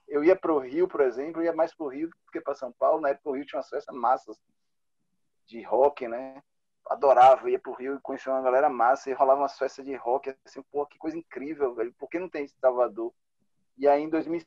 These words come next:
cinco, eu conversando com um amigo, "Pô, velho, queria fazer uma festa, vamos fazer, vamos fazer." E a gente fez completamente despretensiosamente. Assim, eu, eu não discotecava na época, eu fazia assim, tinha uma amiga minha que tinha um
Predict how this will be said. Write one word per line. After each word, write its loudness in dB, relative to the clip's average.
cinco, -10
eu -6
conversando 2
com 2
um 8
amigo, -2
"Pô, 6
velho, 2
queria 0
fazer 2
uma 6
festa, 0
vamos 0
fazer, 4
vamos -2
fazer." 2
E 4
a 4
gente -2
fez 4
completamente 0
despretensiosamente. -4
Assim, -6
eu, 6
eu 4
não 2
discotecava 6
na 4
época, -2
eu 2
fazia 2
assim, -8
tinha -4
uma 6
amiga 4
minha -4
que -18
tinha -12
um -14